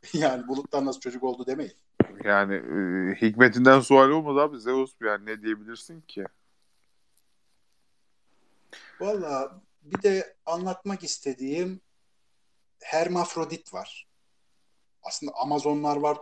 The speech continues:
Speaker 1: Truba Savaşı var. Bunların hepsini anlatmak isterim de. Hani bizim kararlaştırdığımız, genelde yaptığımız yayın saatleri bir saat de.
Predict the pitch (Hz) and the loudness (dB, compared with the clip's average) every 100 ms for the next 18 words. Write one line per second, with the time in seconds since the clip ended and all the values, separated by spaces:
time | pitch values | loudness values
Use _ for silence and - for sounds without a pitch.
0 | - 147 156 - 143 143 - 151 147 139 | -6 -4 -4 -2 -4 -4 -2 -2 -2 -4
1 | 147 143 147 - 147 151 - 147 - 180 | -6 -4 -6 -6 -6 -6 -8 -8 -8 -6
2 | 233 156 - - _ _ _ _ _ 165 | -6 -6 -8 -12 _ _ _ _ _ -12
3 | 160 165 170 151 - 170 170 165 165 165 | -10 -8 -10 -10 -2 2 4 2 0 0
4 | 151 - 165 156 160 165 147 160 156 147 | -4 -6 -8 -6 -6 -6 -6 -4 -2 -2
5 | 147 147 147 156 151 131 143 143 143 143 | -4 -4 -6 -10 -8 -4 -2 0 -2 -4
6 | 139 - 143 143 139 165 170 - 110 | -6 -6 -8 -6 -4 -4 -4 -8 -14